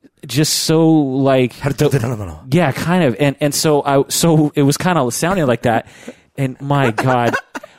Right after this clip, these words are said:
Speaker 1: w-, I am such, I'm such a dumbass. Instead of just saying,
Speaker 2: I'm
Speaker 1: "Wha-,
Speaker 2: sorry?
Speaker 1: I'm sorry, what'd you say?"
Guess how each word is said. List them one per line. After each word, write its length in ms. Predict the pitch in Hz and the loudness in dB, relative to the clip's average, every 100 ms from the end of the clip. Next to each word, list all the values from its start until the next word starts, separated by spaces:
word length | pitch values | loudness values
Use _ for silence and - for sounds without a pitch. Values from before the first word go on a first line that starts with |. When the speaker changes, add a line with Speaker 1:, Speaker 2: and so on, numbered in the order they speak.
| _ | _
Speaker 1:
w-, 220 | 117 123 - | -2 0 0
I 160 | - 151 | -2 0
am 160 | 156 147 | 0 -2
such, 420 | - - 147 254 | -4 -2 -2 0
I'm 480 | 247 233 214 135 123 | -2 -4 -6 -6 -6
such 500 | - - - 127 117 | -8 -8 -4 -4 -4
a 40 | |
dumbass. 720 | 110 101 101 85 82 - 196 160 - - - - | -6 -6 -6 -10 -12 -10 -10 -12 -16 -20 -20 -8
Instead 420 | 147 - 165 156 | -6 -2 0 2
of 80 | 185 | 0
just 200 | 170 165 | -2 -2
saying, 460 | - 147 139 123 - _ | 0 0 0 -2 -8 _
Speaker 2:
I'm 80 | - | -2
Speaker 1:
"Wha-, 80 | 127 | -2
Speaker 2:
sorry? 280 | 113 110 208 | -2 -8 -6
Speaker 1:
I'm 100 | 127 | -6
sorry, 300 | - 139 123 | -2 0 2
what'd 180 | 113 123 | 2 0
you 80 | 165 | -2
say?" 320 | - 196 226 | -4 -4 -4